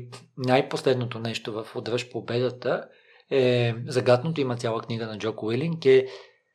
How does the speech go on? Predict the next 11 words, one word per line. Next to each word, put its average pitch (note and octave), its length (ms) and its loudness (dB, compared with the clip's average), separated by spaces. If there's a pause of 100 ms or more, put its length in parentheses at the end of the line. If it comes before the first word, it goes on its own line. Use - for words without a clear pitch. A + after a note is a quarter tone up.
(160)
двойнствеността. A#2+ 1300 2
Скоро A#2+ 360 -2
ще A#2 120 -6
излезе A2 240 -4
отново G#2 340 -6
от G2+ 140 -10
Locus C#3+ 580 -2
Publishing, C3 720 -6
а, A#2 260 2 (760)
двойствеността A2+ 1120 -2 (300)
на, A2 640 -8